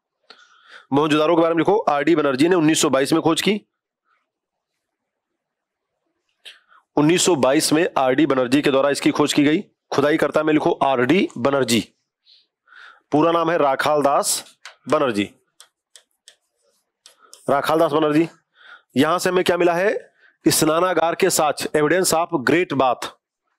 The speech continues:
ग्रेट बाथ, स्नानागार के साक्ष्य मिले हैं। ग्रेट बाथ मिला हमें यहां से,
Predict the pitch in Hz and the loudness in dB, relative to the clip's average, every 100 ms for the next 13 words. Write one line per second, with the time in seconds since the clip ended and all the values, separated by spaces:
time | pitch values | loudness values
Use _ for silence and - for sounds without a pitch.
0 | _ _ _ _ - - _ _ 127 160 | _ _ _ _ -20 -20 _ _ 0 0
1 | 196 147 139 127 - - _ _ _ _ | 0 0 0 -2 -4 -14 _ _ _ _
2 | _ _ _ - 139 156 160 170 156 165 | _ _ _ -4 0 0 0 0 0 0
3 | 180 160 170 180 180 180 185 - _ _ | 0 0 -2 0 0 0 -4 -12 _ _
4 | _ _ _ _ _ _ _ _ _ _ | _ _ _ _ _ _ _ _ _ _
5 | - 123 147 147 131 147 165 170 160 180 | -14 -2 0 0 0 0 2 0 2 0
6 | 165 160 196 - | 0 -2 -4 -6